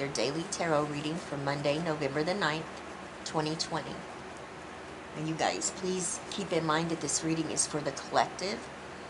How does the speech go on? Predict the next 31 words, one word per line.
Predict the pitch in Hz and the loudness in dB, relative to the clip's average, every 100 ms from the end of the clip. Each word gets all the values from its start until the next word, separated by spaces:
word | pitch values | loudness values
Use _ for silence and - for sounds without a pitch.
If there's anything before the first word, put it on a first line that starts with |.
| - - - - | -10 -10 -10 -8
It's | 147 - | 0 0
for | - 127 | 2 2
all | 131 143 | 4 6
signs, | 165 - 160 165 175 175 | 4 4 4 4 2 2
and | 151 160 | 2 2
it | - | 2
is | 156 156 - | 2 2 0
an | 156 | 2
intuitive | 156 - 156 151 156 147 | 2 2 2 2 0 0
reading. | 160 160 135 143 | 2 4 2 2
Remember | 151 156 151 | 2 4 2
to | 147 | 0
take | 123 - 160 | 0 -2 0
what | 165 - | 0 2
resonates | 165 165 165 160 - | 2 4 0 0 0
and | 151 | 0
leave | 151 160 156 | 0 0 4
what | 143 - | 2 4
doesn't | 151 139 131 | 0 0 0
behind, | - 151 156 139 - - | 2 2 2 0 -2 0
all | - | 2
right? | 151 143 156 190 - - - - - - - 180 | 4 2 2 -2 -8 -10 -10 -10 -10 -12 -6 0
Now | |
I'm | 175 185 | 2 2
using | 202 208 196 | 0 0 2
a | - 170 165 165 | 4 4 4 6
new | 165 165 | 6 4
oracle | - 156 156 151 | 6 6 6 2
deck | 139 120 - 151 | 2 0 0 2
that | 127 | 4
I, | 107 | 4